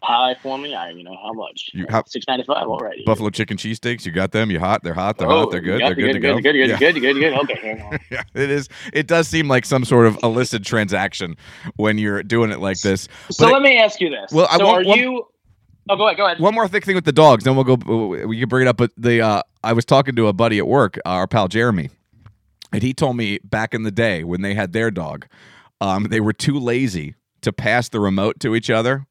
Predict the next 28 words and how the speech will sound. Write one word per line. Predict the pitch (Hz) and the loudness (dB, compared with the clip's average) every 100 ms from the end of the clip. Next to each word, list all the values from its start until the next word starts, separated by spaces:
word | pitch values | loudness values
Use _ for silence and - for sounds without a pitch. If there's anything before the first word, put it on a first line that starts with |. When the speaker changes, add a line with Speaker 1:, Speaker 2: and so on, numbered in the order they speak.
| - | -8
Speaker 2:
'cause | 101 | -6
they | 101 | -4
sat | 98 110 110 | -4 -2 0
on | 110 | -2
different | 110 104 104 | -2 -2 -4
sofas. | - 107 113 135 135 - | 0 2 2 0 0 -2
Speaker 1:
<laughs> | - - - _ _ _ | -2 -6 -6 _ _ _
Speaker 2:
'Cause, | 135 214 - - - - 175 - | 2 2 2 -2 -2 -2 -6 0
'cause | 143 139 | 2 2
apparently | - 156 147 151 139 | 2 2 2 -2 -2
Jeremy | 131 127 135 131 | 2 2 0 -2
and | 120 | -2
his | 123 113 | -2 0
wife | 113 123 127 | 0 0 -2
have | 104 | -2
been | 113 | -4
social | 107 120 120 120 | -2 -2 0 -2
distancing | 107 120 127 117 127 123 123 - - | -2 -4 -4 -6 -4 -6 -6 -10 -6
long | 110 120 123 | 0 0 0
before | 113 - 123 | -2 0 2
it | 113 | 2
was | 110 | 0
the | 110 | 0
new | 107 110 | 0 2
hip | 117 - | 0 -2
thing | 117 107 | -2 -2
to | 104 | 0
do. | 104 113 | 0 0